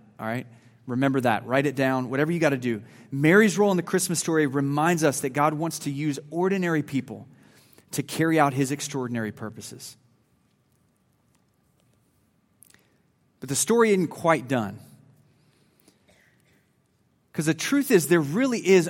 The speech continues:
only one thing that stands in our way of being used by God. It's what our response is to God in those moments where he invites us to be a part of his work.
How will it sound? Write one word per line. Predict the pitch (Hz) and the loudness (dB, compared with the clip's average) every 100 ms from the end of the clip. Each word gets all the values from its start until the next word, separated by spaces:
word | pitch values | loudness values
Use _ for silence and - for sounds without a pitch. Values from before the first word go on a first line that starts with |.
| - | -4
only | 185 202 190 160 | -4 0 0 0
one | 131 156 170 | 0 -2 -2
thing | 151 - 131 104 101 - _ _ _ _ _ _ _ _ _ _ _ _ | -2 -4 -4 -6 -12 -20 _ _ _ _ _ _ _ _ _ _ _ _
that | 160 - | 0 2
stands | - 175 190 202 | 2 4 4 4
in | - 165 165 - | 0 -2 0 0
our | 147 165 160 | 0 2 0
way | 131 127 120 113 | -2 -2 -2 -4
of | 113 110 | -8 -4
being | 127 120 | -4 -2
used | 113 113 | -6 -6
by | 113 101 | -8 -10
God. | 104 110 - - _ _ _ _ _ _ _ _ _ _ _ _ _ _ _ _ _ _ _ _ _ _ _ | -10 -14 -18 -20 _ _ _ _ _ _ _ _ _ _ _ _ _ _ _ _ _ _ _ _ _ _ _
It's | 147 139 | -4 -2
what | 139 208 | 4 6
our | 214 | 6
response | 165 156 - - 160 160 160 | 6 2 0 0 -2 -2 -2
is | 147 - | -2 -2
to | 131 | -6
God | 131 120 113 117 | -4 -4 -6 -6
in | 135 | -4
those | 135 120 | -4 -4
moments | 127 135 165 165 139 | -4 -2 0 -2 -6
where | 135 131 | -6 -4
he | 143 | -2
invites | 135 120 127 131 135 123 | -2 -2 0 -2 -2 -8
us | 110 - - - - - _ | -10 -14 -16 -18 -20 -20 _
to | - | -8
be | 123 127 | -2 -2
a | |
part | 117 123 113 | -2 -6 -6
of | |
his | 104 104 | -8 -10
work. | 104 92 | -12 -12